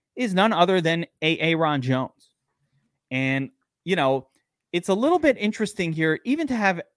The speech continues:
Jones in the top ten or twelve because he is a bit of a committee back.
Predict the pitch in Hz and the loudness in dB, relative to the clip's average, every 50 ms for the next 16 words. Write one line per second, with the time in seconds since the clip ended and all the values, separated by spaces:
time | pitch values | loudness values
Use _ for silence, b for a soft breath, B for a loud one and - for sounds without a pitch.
0 | _ _ - 175 135 165 170 180 175 165 156 - - 175 170 165 147 - - 156 | _ _ -14 -8 -4 -2 0 0 0 -2 -4 -6 -6 -4 -4 -4 -4 -4 -4 -2
1 | 143 135 131 - - - 143 139 143 143 139 127 120 - - 147 151 151 151 143 | -2 -2 -2 -4 -6 -6 -4 -4 -2 -2 -2 -4 -4 0 2 2 2 2 0 -2
2 | 127 - 131 - - 135 135 - 151 175 185 196 196 190 - 160 147 180 190 196 | -4 -6 -6 -8 -6 -10 -10 -8 -6 -6 -6 -6 -6 -8 -12 -10 -8 -8 -6 -6
3 | 196 185 - 196 175 165 160 160 156 160 156 156 151 151 - | -8 -6 -6 -6 -4 -2 -2 0 2 2 2 2 2 0 -2